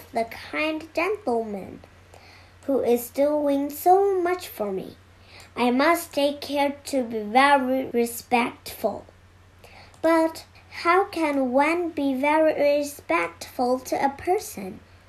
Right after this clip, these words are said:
who wishes to be called John Smith? Why couldn't you have picked out a name with a little personality?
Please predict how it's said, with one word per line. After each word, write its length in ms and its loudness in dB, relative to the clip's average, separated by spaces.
who 260 2
wishes 640 2
to 240 0
be 300 0
called 540 -2
John 420 4
Smith? 540 0
Why 280 2
couldn't 680 4
you 160 6
have 420 -4
picked 420 0
out 480 2
a 180 -2
name 520 0
with 560 2
a 240 2
little 1040 0
personality? 1800 -2